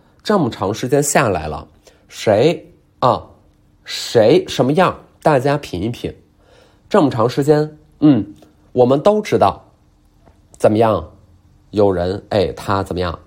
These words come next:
缺乏阳刚之气。嗯，他，他很缺乏，他就是不是很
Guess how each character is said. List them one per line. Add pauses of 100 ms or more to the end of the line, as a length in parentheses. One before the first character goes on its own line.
(200)
缺
乏
阳
刚
之
气。 (1600)
嗯， (340)
他，
他
很
缺
乏， (1120)
他
就
是 (280)
不
是
很